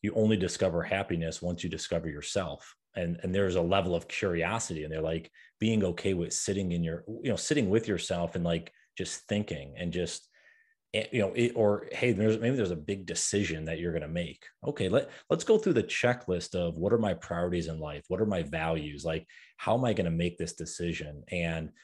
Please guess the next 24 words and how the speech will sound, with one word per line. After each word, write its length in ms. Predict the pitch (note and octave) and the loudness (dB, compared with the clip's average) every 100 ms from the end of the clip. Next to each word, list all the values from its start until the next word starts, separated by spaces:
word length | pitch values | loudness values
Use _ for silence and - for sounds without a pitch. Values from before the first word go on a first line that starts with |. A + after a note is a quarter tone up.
| _ _ _ _ _ _ G2+ | _ _ _ _ _ _ -6
generally, 580 | F2 B2 F4 F4 B2 | 2 2 4 4 6
I 100 | F#2+ | 4
found 400 | F2 F#2+ F#2 F#2 | 0 -2 0 0
decisions 460 | E2+ F2+ E3+ D#4 B3 | -2 2 2 4 2
are 120 | F#2+ | 0
actually 300 | E2+ - F2+ | 0 -2 -6
really 520 | D2 D2+ F2+ F#2 E2+ - | -6 -2 0 0 -2 -6
easy. 600 | F2+ F#2 A2 D#3 G#3 - _ _ _ _ _ _ _ _ | -6 -4 -2 -2 -4 -10 _ _ _ _ _ _ _ _
It's 220 | A2 G2+ | 0 2
that 220 | - G2+ | 2 2
we 100 | F#2+ | 0
fight 400 | F2+ - A#2 B2 | -6 -2 4 6
ourselves 500 | C3 F#2+ - F#2+ F2 | 6 4 2 0 0
because 300 | F2 F2 F#2 | -2 -2 0
it 160 | F2 - | 0 0
might 220 | G2 F2+ | 0 0
be 100 | F#2 | 0
an 140 | E2+ - | -2 -2
unpopular 800 | F2+ E2+ - A2 A2+ G2 E2 D#2 | -4 -4 -4 -2 -2 0 0 -2
decision 580 | D2 - E2 D#2+ E2 | -6 -6 -6 -4 -4
with 260 | D#2+ D#2+ - - _ | -2 -4 -4 -18 _
those 320 | F2+ F#2 F2+ E2+ | -4 -2 0 -2
around 460 | D2+ D#2+ E2 D2+ | -4 -2 -2 -4
us, 300 | C#2+ - - | -8 -10 -12